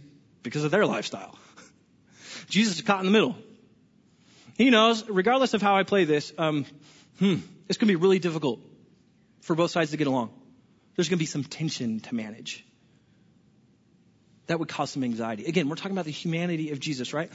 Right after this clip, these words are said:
Fully God, fully man. It, it's there. The prejudice is there, the anxiety is there.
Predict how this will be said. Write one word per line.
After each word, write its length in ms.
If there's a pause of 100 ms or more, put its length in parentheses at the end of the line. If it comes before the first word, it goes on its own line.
(120)
Fully 340
God, 380 (400)
fully 300
man. 300 (800)
It, 120 (100)
it's 200 (140)
there. 560 (1400)
The 140
prejudice 360
is 80
there, 180
the 120
anxiety 360
is 80
there. 140